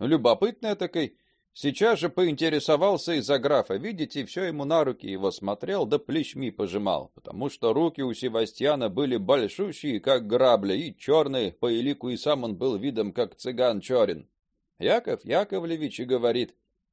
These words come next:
"Удивляюсь я, братец, как ты такими ручищами можешь рисовать?" А Севастьян отвечает: "Отчего же, чем мои руки несоответственны?"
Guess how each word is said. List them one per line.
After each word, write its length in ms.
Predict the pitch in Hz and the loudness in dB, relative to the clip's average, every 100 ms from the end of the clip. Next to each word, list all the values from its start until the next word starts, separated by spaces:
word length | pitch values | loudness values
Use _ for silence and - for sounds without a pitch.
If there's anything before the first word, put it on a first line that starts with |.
| _ _ - | _ _ -2
"Удивляюсь 840 | 139 139 165 147 254 320 277 - | 0 4 2 4 4 2 -2 -6
я, 220 | 127 214 196 | -2 0 0
братец, 760 | 185 190 285 269 - - - _ _ _ _ - | 0 2 2 0 -6 -18 -20 _ _ _ _ 0
как 300 | 202 262 - | 2 2 -4
ты 140 | 214 | -6
такими 460 | 175 160 196 208 185 | -2 -2 -4 -4 -2
ручищами 680 | 143 - 175 196 139 107 | -2 -2 -4 -4 -6 -6
можешь 460 | 95 113 131 127 101 | -2 -2 -2 -4 -6
рисовать?" 680 | 104 101 98 95 110 - - _ _ _ _ _ _ - | -8 -4 0 2 2 0 -8 _ _ _ _ _ _ -2
А 140 | 107 | -2
Севастьян 640 | 165 220 214 214 - 135 185 | 0 0 2 2 0 0 0
отвечает: 680 | 185 131 127 113 117 113 _ _ _ _ _ _ _ | -2 -6 -4 2 2 2 _ _ _ _ _ _ _
"Отчего 600 | 127 143 - 214 247 220 | 0 0 -2 0 4 4
же, 220 | 98 76 | 2 -6
чем 280 | - 185 226 | -6 -4 -2
мои 180 | 202 196 | 0 2
руки 340 | 202 160 98 | 4 2 -2
несоответственны?" 1000 | 101 110 139 147 139 180 127 - 92 71 | -6 -2 0 0 2 0 0 -4 -10 -10